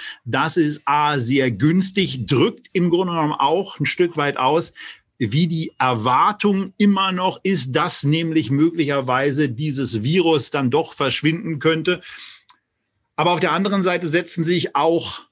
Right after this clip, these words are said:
immer wieder stärker Erwartungshaltungen in den Berichterstattungen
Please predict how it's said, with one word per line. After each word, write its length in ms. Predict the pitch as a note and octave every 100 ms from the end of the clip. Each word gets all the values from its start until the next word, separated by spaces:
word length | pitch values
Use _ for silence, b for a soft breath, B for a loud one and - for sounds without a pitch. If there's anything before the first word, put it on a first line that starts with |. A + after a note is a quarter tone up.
| _ _ _ _ _
immer 360 | F3 G3 F#3 E3+
wieder 460 | D#3 B2+ D#3+ D#3 C#3+
stärker 640 | - - C3+ D3 F3+ F3+
Erwartungshaltungen 1400 | C#3 C3+ B2 C3+ D#3+ F3+ F3 - E3 D#3+ E3 E3+ E3 E3 E3
in 240 | D#3+ E3+ E3
den 320 | E3 D#3+ D3
Berichterstattungen 1200 | C#3+ D#3+ - D#3+ D3 D#3+ D#3+ D#3+ D#3 D3+ D3+